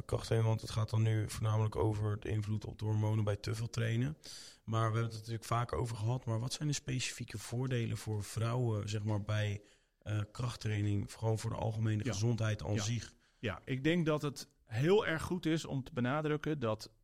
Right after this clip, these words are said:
Speaker 2: krachttraining en ook, hè, wat je net noemt, vijf keer per week naar de sportschool, veel nadruk, eh, op, op een goed dieet, dat dat echt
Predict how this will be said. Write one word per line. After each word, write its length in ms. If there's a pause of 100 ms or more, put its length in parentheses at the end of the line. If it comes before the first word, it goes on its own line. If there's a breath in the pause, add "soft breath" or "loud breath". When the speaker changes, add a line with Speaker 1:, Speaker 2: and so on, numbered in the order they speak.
Speaker 2:
krachttraining 840
en 260
ook, 280
hè, 220
wat 180
je 120
net 220
noemt, 240
vijf 280
keer 140
per 120
week 260
naar 200
de 60
sportschool, 580
veel 260
nadruk, 520
eh, 280
op, 300
op 200
een 160
goed 220
dieet, 320
dat 140
dat 180
echt 380